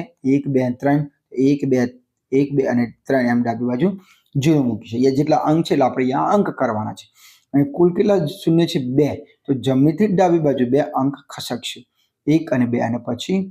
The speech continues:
પોઇન્ટ મૂકીશું. ઝીરો પોઇન્ટ, ઝીરો પોઇન્ટ સેવન ફાઈવ આપણે શું જોઈએ છે? સેવન પોઇન્ટ ફાઈવ જોઈએ છે, પણ આ સેવન પોઇન્ટ ફાઈવ આવતો નથી. એટલે આપણે શું કરીશું હવે?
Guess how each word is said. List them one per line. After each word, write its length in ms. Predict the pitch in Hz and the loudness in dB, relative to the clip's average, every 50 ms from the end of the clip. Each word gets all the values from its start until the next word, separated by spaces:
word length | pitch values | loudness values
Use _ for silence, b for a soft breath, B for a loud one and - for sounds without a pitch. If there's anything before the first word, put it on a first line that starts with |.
| - _ | -12 _
પોઇન્ટ 260 | - 123 120 120 113 117 | -4 -4 -4 -2 -4 -4
મૂકીશું. 380 | 110 110 110 104 - - 117 | -4 -4 -6 -8 -10 -12 -12
ઝીરો 320 | 104 107 107 123 127 135 135 | -10 -6 -4 -2 0 0 0
પોઇન્ટ, 300 | 135 - 135 143 147 143 - - - - _ _ _ _ - _ - | -2 -2 -2 -2 -2 -4 -8 -14 -16 -18 _ _ _ _ -20 _ -2
ઝીરો 160 | 135 131 135 | 0 0 0
પોઇન્ટ 240 | 131 139 139 143 139 | 2 2 0 0 0
સેવન 280 | - - 131 127 127 | 0 -2 -2 -2 -4
ફાઈવ 240 | 123 - - 120 123 | -4 -4 -4 -2 -2
આપણે 280 | 120 113 113 - 143 135 | -2 -4 -4 -4 -6 -6
શું 240 | - - 170 165 135 | -2 -2 -2 0 0
જોઈએ 260 | 147 147 147 147 143 | 0 0 0 0 -2
છે? 160 | 147 156 160 156 156 b b b b b b | -2 -4 -6 -6 -8 b b b b b b
સેવન 460 | _ - - 143 143 139 147 165 175 170 | _ -8 0 0 2 2 2 0 0 -2
પોઇન્ટ 400 | 175 - - 156 156 165 165 165 | -4 -4 -2 0 0 0 0 -4
ફાઈવ 460 | 156 - - - 135 135 135 120 110 | -6 -6 -4 -4 -2 0 0 -2 -2
જોઈએ 280 | 113 117 113 113 113 110 | -4 -4 -4 -4 -6 -6
છે, 160 | - 113 113 110 _ _ _ _ _ _ - | -8 -10 -10 -10 _ _ _ _ _ _ -8
પણ 80 | 127 - | -6 -4
આ 160 | - 127 139 | -2 -2 -2
સેવન 300 | - - - 131 127 131 | -4 -4 -6 -4 -4 -4
પોઇન્ટ 360 | 123 - 131 127 123 123 - | -4 -4 -4 -4 -4 -4 -4
ફાઈવ 160 | - 113 120 | -2 -2 0
આવતો 560 | 113 110 110 - 135 139 151 170 196 190 190 B B B B B B _ - | 0 -2 -2 -2 -2 0 0 0 -2 -4 -6 B B B B B B _ 0
નથી. 480 | 151 156 165 170 147 165 - - 117 104 - _ _ _ _ _ - | 2 2 4 2 0 -2 -8 -10 -10 -12 -12 _ _ _ _ _ -4
એટલે 100 | 131 135 | -2 -2
આપણે 280 | 123 120 - - 147 | -2 -2 -2 -2 -2
શું 200 | 143 - - 175 | -2 0 -2 -2
કરીશું 400 | 165 170 160 160 151 160 - 170 | 0 0 0 0 0 0 -2 -2
હવે? 200 | 165 - 156 180 | 0 2 2 2